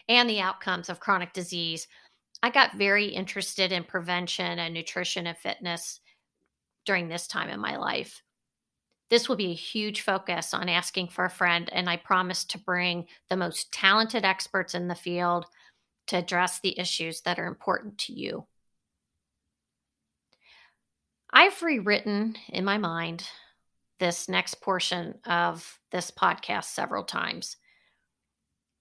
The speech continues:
And I'm going to provide quite a bit of detail as it relates to my career, as it tells a story to which many of you will be able to relate.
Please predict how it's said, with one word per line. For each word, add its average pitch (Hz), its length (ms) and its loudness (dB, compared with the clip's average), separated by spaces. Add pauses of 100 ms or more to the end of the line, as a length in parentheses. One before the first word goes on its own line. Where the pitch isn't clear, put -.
(320)
And 202 100 6
I'm 196 140 6
going 240 200 6
to 285 60 -2
provide 202 480 4
quite 180 240 4
a 180 40 -4
bit 185 140 0
of 180 140 -4
detail 175 420 0
as 175 120 -2
it - 80 -6
relates 175 340 -2
to 175 120 -6
my 175 120 0
career, - 580 -4 (160)
as 185 160 0
it 180 160 -2
tells 180 260 0
a 226 60 -2
story 185 600 2
to 190 120 -2
which 175 280 -2
many 185 440 2
of 175 140 -4
you 175 460 0 (1040)
will 190 120 -2
be 175 180 0
able 165 200 -6
to - 180 -4
relate. - 440 -6